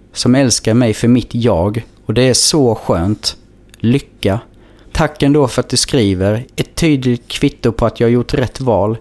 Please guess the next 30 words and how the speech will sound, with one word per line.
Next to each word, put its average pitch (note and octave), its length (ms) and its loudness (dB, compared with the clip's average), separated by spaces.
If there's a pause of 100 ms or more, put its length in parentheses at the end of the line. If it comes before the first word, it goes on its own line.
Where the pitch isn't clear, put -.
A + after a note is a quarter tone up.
(380)
Jag C3 160 2
gör C3+ 160 4
världen A#2+ 420 2
till B2 160 0
en A#2+ 100 0
bättre B2 300 -2
plats - 400 -2
genom A2+ 180 0
att - 160 -4
bara B2+ 220 2
existera G2+ 720 0
och G#2+ 100 0
vara A#2+ 180 2
jag. G2 480 0 (160)
Världen A#2+ 440 2
blir B2 180 2
dock B2 280 -2
inte B2+ 180 0
bättre A2+ 420 -2
när A2 120 2
det A2+ 80 0
finns A2+ 260 0
såna A2+ 160 0
här A#2 120 2
motpoler G2+ 680 0
som A2 160 -2
bara G#2+ 120 0
förpestar - 840 -4
utvecklingen A2 680 0
framåt. - 600 -4